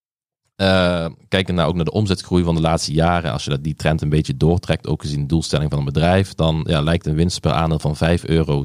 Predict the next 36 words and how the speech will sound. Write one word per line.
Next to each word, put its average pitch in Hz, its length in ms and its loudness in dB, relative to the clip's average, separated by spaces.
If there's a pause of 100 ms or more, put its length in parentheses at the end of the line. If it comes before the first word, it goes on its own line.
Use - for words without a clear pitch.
tot 92 160 -2
de 78 60 0
mogelijkheden 101 640 2
te 95 100 -4
behoren 101 520 0 (280)
in, 87 260 -2
eh, 82 300 0
in 82 140 -2
tweeduizend 82 520 0
zesentwintig, 90 1200 -2
als - 160 -8
je 78 160 -6
rekent 82 300 -4
met 78 180 -2
die, 73 280 -2
eh, 73 60 -2 (760)
met 78 120 -14
die 78 120 0
marge 78 380 2
van 76 160 -2
veertien 76 460 0
procent. 95 600 0 (680)
En 127 360 0
ja, 127 140 0
dan 110 120 0
is 123 100 0
weer 117 120 0
de 95 100 -4
vraag, 120 400 2 (960)
vijf 123 280 0
euro, 107 320 -4
wat 95 160 -4
is 98 140 -6
zo'n 90 160 2
bedrijf 80 300 2
waard? - 580 -2